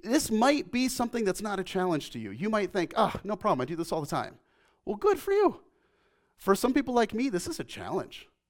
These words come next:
I'm an introvert. I have a hard time thinking about bringing people into my home, and, and I have a hard time approaching people. I have a really hard time with small talk and all the kind of social things that go with that.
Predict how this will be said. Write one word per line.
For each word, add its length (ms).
I'm 140
an 100
introvert. 600
I 60
have 100
a 40
hard 380
time 480
thinking 160
about 240
bringing 300
people 320
into 200
my 160
home, 420
and, 160
and 300
I 80
have 100
a 40
hard 220
time 220
approaching 480
people. 240
I 60
have 100
a 60
really 200
hard 160
time 160
with 120
small 380
talk 420
and 360
all 200
the 140
kind 180
of 80
social 400
things 340
that 120
go 120
with 280
that. 340